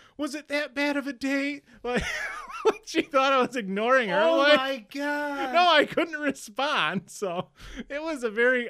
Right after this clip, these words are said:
Speaker 1: awkward experience. She was a nice girl. It, it only had the one date, but, uh,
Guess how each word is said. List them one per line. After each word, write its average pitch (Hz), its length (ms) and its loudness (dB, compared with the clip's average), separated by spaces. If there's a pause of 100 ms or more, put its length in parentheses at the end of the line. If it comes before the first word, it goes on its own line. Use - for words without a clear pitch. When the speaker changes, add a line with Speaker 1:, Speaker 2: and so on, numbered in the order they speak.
Speaker 1:
awkward 220 460 -4
experience. 226 360 -8
She 330 120 -8
was 392 140 0
a 359 80 -2
nice 262 320 -2
girl. 175 420 0
It, 175 160 -6
it 180 380 -6
only 226 180 -4
had 202 140 -2
the 170 80 -4
one 175 280 -4
date, 185 280 0
but, 156 260 -4 (500)
uh, 208 100 -10